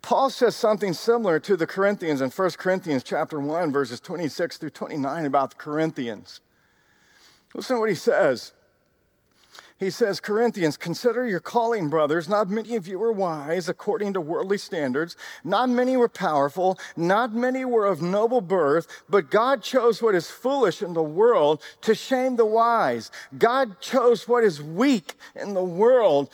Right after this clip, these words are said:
to shame the strong. God chose what is low and despised in the world, even things that are not, to bring to nothing things that are." Why? "So that no human being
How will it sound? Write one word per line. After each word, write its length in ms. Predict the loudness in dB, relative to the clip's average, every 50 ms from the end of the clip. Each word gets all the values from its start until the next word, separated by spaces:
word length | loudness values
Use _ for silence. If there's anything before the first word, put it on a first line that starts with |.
| -14 _
to 140 | -4 -2 -2
shame 460 | -2 -2 -2 0 2 2 2 2 2
the 80 | 0 0
strong. 640 | -2 -2 -2 0 2 2 4 4 2 2 0 -2 -6 -12 -20 -20 _ _ -2
God 320 | 2 2 4 4 2 0 -2
chose 420 | 0 0 4 4 6 4 4 2
what 160 | 0 4 4
is 160 | 4 4 4
low 600 | 0 0 2 4 6 6 6 6 6 4 4 4
and 120 | 2 2 0
despised 1000 | -2 -4 -4 -8 -12 -14 -2 2 2 4 4 4 2 4 4 4 2 2 0 -4
in 120 | -4 0 0
the 100 | 0 0
world, 480 | 2 2 4 4 6 4 4 2 0 -2 -10 -18 -18 -10 -2
even 380 | 0 0 2 4 2 2 2
things 460 | 0 -2 0 0 2 2 2 2 2 2
that 160 | 2 2 2
are 320 | 0 -2 0 0 0 2
not, 720 | 2 2 2 2 2 2 2 2 2 0 -2 -4 -8 -14 -20 -20 -20 -20 -20 -10
to 220 | -4 -2 -2 -2
bring 480 | -2 -4 -2 0 2 2 4 2 2 0
to 180 | 0 0 0 0
nothing 680 | 2 2 2 2 0 0 _ -2 0 0 0 0 -2 -4 -8 -16 -20 _ _
things 600 | -20 -16 -4 0 0 2 2 2 0 -2 0 0
that 220 | 2 2 2 2
are." 480 | 2 4 4 4 4 2 2 2 0 -2 -8 -16 _ 2
Why? 500 | 4 4 4 4 2 2 0 0 0 -2
"So 260 | 0 2 2 4 4
that 200 | 4 2 2 0
no 440 | 0 0 2 4 4 4 4 4 2
human 480 | 0 -2 -2 -2 0 2 2 2 0 0
being 520 | 0 0 0 2 0 0 -2 -4 -4